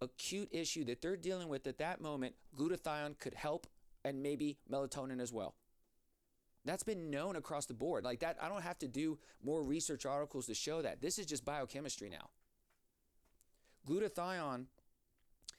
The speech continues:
is an incredible molecule. If your body could make it on its own, that's the goal. Now, going back to Liver Boost,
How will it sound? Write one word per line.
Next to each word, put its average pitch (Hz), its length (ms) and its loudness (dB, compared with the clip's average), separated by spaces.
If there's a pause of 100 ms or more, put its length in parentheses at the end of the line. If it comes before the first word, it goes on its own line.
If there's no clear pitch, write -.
(200)
is 151 140 0
an 175 80 0
incredible 151 720 0
molecule. 127 720 0
If 127 160 -2
your 175 140 2
body 190 240 0
could 131 160 -4
make 131 240 -2
it 151 160 -2
on 135 160 -2
its 117 160 -4
own, 156 300 -4 (420)
that's 160 240 -2
the 139 100 -4
goal. 127 380 0 (840)
Now, 143 280 0 (120)
going 190 280 0
back 190 200 0
to - 80 -2
Liver 151 320 0
Boost, - 380 -4